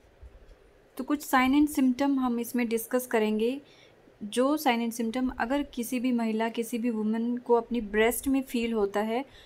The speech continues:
तो इसका मतलब कि उनको ब्रेस्ट कैंसर जो है वो हो सकता है। तो कौन कौन से साइन होते हैं ब्रेस्ट कैंसर के? तो सबसे पहले हम एक चीज़ यहाँ पर नोट करते हैं कि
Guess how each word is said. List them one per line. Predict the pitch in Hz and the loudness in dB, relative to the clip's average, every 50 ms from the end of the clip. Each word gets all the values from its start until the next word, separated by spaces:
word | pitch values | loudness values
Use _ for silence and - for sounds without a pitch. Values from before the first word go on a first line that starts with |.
| - - _ - | -20 -14 _ -2
तो | 240 254 233 | -2 -2 0
इसका | - - 247 - - - 302 294 | 0 -2 -4 -4 -2 -2 2 2
मतलब | 294 262 240 226 - 226 220 226 226 226 - | 4 2 2 0 -2 -2 0 0 -2 -2 -4
कि | - 240 247 247 | -4 -2 -2 -2
उनको | 240 247 - 233 220 220 214 - 240 262 | -4 -4 -4 -2 -2 -2 0 0 0 0
ब्रेस्ट | 262 240 - - - 214 226 262 269 - - - - | 0 -4 -8 -4 2 4 4 4 2 -2 -10 -8 -2
कैंसर | - 233 214 208 208 202 - 214 | 0 0 2 2 -2 -2 -4 -4
जो | 208 202 220 220 | -4 0 -2 0
है | 220 226 | 0 0
वो | 240 262 285 294 285 | -2 0 -2 -2 0
हो | 277 214 196 | 2 0 0
सकता | 196 - 190 190 - - 180 | 0 -2 -8 -10 -8 -6 -6
है। | 190 196 190 214 - - - - - - - - - - - - - - | -4 -4 -6 -8 -10 -14 -20 -20 -20 -20 -20 -20 -20 -20 -20 -12 -4 -2
तो | 262 285 294 320 311 - - - - - | 0 0 0 -2 -4 -8 -14 -10 -2 0
कौन | 247 247 247 247 | 2 2 2 2
कौन | 269 262 254 254 | 0 0 0 0
से | - 277 269 | 0 -2 -4
साइन | 262 - - 240 233 240 262 | -4 -2 -2 0 0 2 2
होते | 269 262 240 240 - 233 | 2 2 2 2 2 2
हैं | 240 254 254 247 | 4 4 2 2
ब्रेस्ट | 220 226 226 226 - - | 4 2 2 2 0 -4
कैंसर | - 233 220 226 220 247 233 | -4 -2 -2 -2 -4 -6 -8
के? | 247 262 277 302 - - - - - - | -6 -4 -4 -6 -6 -10 -20 -20 -8 -2
तो | - 247 | -2 0
सबसे | 254 - 254 254 - - 302 | 0 0 -4 -4 -2 -4 -2
पहले | 285 - 262 247 226 233 233 | 0 2 2 2 4 4 2
हम | 240 247 240 240 240 - - - - | 2 0 -2 -2 -4 -6 -10 -10 -8
एक | 208 214 214 | -8 -8 -6
चीज़ | - 233 233 214 220 | -4 -4 -4 -2 0
यहाँ | 220 208 208 208 - | 0 -2 -2 -2 -4
पर | 233 226 | -4 -2
नोट | 226 214 208 202 202 | -2 0 -2 -2 -4
करते | - 220 214 208 214 220 | -2 -2 -2 -2 -2 -4
हैं | 226 240 247 | -4 -4 -4
कि | 247 277 262 | -6 -8 -10